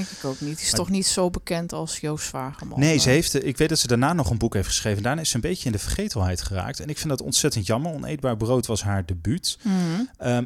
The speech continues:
Speaker 2: het, ik ga er meteen bij zeggen, disclaimer, het is een heel raar boek.
Speaker 1: <laughs>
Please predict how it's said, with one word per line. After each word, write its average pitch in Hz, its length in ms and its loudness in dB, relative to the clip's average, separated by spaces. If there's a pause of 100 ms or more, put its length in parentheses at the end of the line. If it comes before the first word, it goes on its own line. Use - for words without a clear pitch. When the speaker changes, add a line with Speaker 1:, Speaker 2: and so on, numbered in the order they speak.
(120)
Speaker 2:
het, 131 300 -2
ik 147 160 -6
ga - 160 0
er 139 60 0
meteen 151 340 2
bij 135 200 6
zeggen, 123 280 0
disclaimer, 123 640 4
het 120 140 -2
is 113 140 0
een 92 100 -2
heel 123 540 4
raar 110 560 2
boek. 113 380 2
Speaker 1:
<laughs> - 180 8